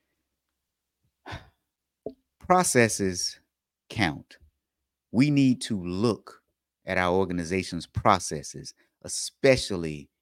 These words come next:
if we are internal auditors. Now, Brent Berkman says it works the same for investing. Yeah, only invest in what you know and understand. Hershey, Disney,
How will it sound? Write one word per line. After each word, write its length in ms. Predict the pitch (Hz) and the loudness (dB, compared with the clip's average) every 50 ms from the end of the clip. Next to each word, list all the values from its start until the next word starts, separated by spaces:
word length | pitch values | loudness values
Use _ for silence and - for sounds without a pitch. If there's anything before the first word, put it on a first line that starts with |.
| _ | _
if 160 | - 85 82 82 | -12 -12 -10 -6
we 240 | 87 98 98 92 | -2 0 0 2
are 320 | 87 85 82 78 76 73 - - _ _ _ - | 2 0 0 -2 -4 -8 -12 -16 _ _ _ -6
internal 720 | - 104 101 98 95 - 110 95 87 85 80 78 76 65 _ _ _ _ _ - | -2 -2 0 -2 -2 -4 -4 -4 -2 -2 -4 -4 -6 -8 _ _ _ _ _ -4
auditors. 480 | - 90 85 78 76 69 69 69 67 - | -2 -2 0 -2 -4 -8 -12 -14 -12 -8
Now, 180 | 85 82 80 78 | -6 -4 -4 -4
Brent 400 | 80 76 95 104 101 82 76 82 | -4 -2 0 0 0 0 -2 0
Berkman 480 | 85 101 123 - - - 80 76 73 | 2 2 2 2 -2 -8 -10 -10 -10
says 320 | - - - 82 82 80 87 | -8 -4 -2 -2 -2 -2 -4
it 100 | 87 - | -6 -4
works 300 | 82 90 95 95 - - | -2 -4 -4 -4 -6 -12
the 80 | - | -12
same 420 | - - - 123 123 117 113 110 104 | -6 -2 2 4 4 4 2 2 0
for 160 | - 107 104 | 0 0 0
investing. 600 | 104 104 95 117 131 127 127 - - 82 78 73 | 0 2 2 4 4 2 2 -2 -6 -8 -6 -2
Yeah, 340 | 85 165 233 196 113 82 71 - _ _ - - _ _ _ _ - | 0 0 0 0 -2 -4 -8 -14 _ _ -20 -20 _ _ _ _ 4
only 300 | 113 - 160 160 156 147 | 6 6 8 8 8 6
invest 400 | 135 127 110 131 139 139 - 127 | 6 6 6 6 6 4 4 0
in 100 | 117 113 | 2 4
what 140 | 117 107 | 4 2
you 160 | - 120 123 110 | 2 0 0 0
know 320 | 101 95 101 110 120 120 | 2 4 6 6 6 6
and 100 | 107 104 | 4 2
understand. 560 | 110 120 127 127 - - 151 156 117 85 78 | 2 0 0 -2 -2 0 0 0 0 0 -4
Hershey, 520 | - 98 110 113 120 113 - 120 123 123 107 | -4 -2 0 0 0 0 0 -2 -2 -2 -2
Disney, 540 | 87 82 95 104 107 101 113 113 113 110 | -2 -2 -2 -2 0 0 -2 -2 -2 -4